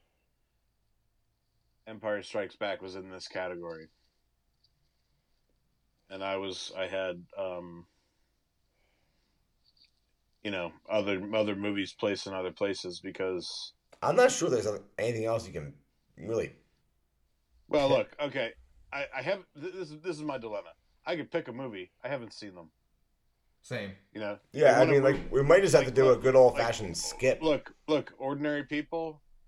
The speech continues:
Speaker 1: Robert
Speaker 2: I've never
Speaker 1: Redford
Speaker 2: seen Ordinary
Speaker 1: directed,
Speaker 2: People.
Speaker 1: Ro-, Robert Dire-, Redford directed it.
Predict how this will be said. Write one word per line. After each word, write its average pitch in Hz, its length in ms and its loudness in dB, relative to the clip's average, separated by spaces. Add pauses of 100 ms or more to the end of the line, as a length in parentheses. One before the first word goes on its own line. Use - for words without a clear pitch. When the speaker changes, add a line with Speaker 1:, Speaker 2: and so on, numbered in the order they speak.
(120)
Speaker 1:
Robert 123 160 -4
Speaker 2:
I've 120 120 2
never 170 140 10
Speaker 1:
Redford 120 80 0 (140)
Speaker 2:
seen - 40 -4
Ordinary 120 300 -4
Speaker 1:
directed, - 180 -10
Speaker 2:
People. 101 200 -10 (180)
Speaker 1:
Ro-, 117 240 -6
Robert 127 320 -8
Dire-, 120 380 -8
Redford 123 400 -10
directed 117 440 -10
it. 127 140 -6